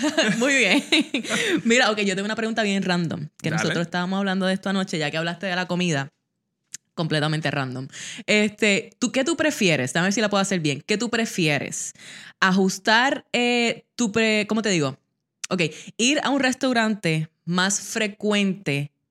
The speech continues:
Speaker 1: pero tener control de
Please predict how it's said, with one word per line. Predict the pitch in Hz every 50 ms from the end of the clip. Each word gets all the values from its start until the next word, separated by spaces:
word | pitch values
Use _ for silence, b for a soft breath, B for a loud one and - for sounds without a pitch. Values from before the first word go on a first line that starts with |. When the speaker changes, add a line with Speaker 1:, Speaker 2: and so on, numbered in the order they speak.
| _
Speaker 1:
pero | - 190 185 180 175 175 170 165 160 156 - - -
tener | - 180 165 165 165 170 165 -
control | 208 190 196 196 196 - _ _ 196 196 202 196 190 185 180 170 170 - - 147
de | 151 160 156 156 151 147 147 143 139 131 -